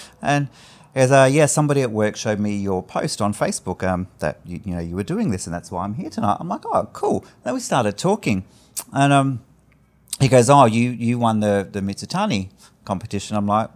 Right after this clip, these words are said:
"Yeah." And he goes, "And you were a finalist for this, and you were a finalist for that, and you won Amber last year." And I'm like, "How do you know all of this?" And he's like, "Oh, I've been following your career." And I'm like, to me, that's, like, it, it's super crazy. And, um, and then he goes, "I knew who you were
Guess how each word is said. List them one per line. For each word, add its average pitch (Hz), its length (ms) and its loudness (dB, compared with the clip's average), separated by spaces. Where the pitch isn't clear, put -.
"Yeah." 107 260 0
And 139 80 -4
he 113 60 0
goes, 113 120 0
"And 104 120 0
you 104 80 2
were 104 80 4
a 104 40 -4
finalist 104 440 0
for 101 60 -8
this, 147 280 -4
and 120 80 -2
you 104 60 -2
were 98 80 -4
a - 20 -8
finalist 104 400 -2
for 110 80 -4
that, 135 300 2
and 104 100 -2
you 101 80 -2
won 104 160 0
Amber 101 280 -2
last 92 360 -4
year." 165 160 -4
And 139 100 -2
I'm 123 120 -2
like, 127 160 -2
"How - 160 -4
do 208 80 -4
you 269 120 -4
know 131 220 2
all 175 200 -2
of 92 80 -2
this?" 95 240 -4
And 120 100 -2
he's 123 160 -4
like, 117 180 4
"Oh, 101 200 4
I've 95 180 4
been 104 140 -2
following 90 400 -2
your 90 120 -6
career." 131 400 -4
And 107 120 -2
I'm 107 80 -4
like, 110 320 -10
to - 100 -10
me, 131 160 -6
that's, - 380 -8
like, 95 300 -4
it, 104 120 -10
it's - 300 -12
super 104 320 -8
crazy. 98 560 -6
And, 110 240 -2
um, 110 320 0
and 117 100 0
then 120 60 4
he 117 80 0
goes, 120 220 2
"I 127 100 2
knew 131 240 0
who 120 140 -4
you 107 240 0
were 101 360 0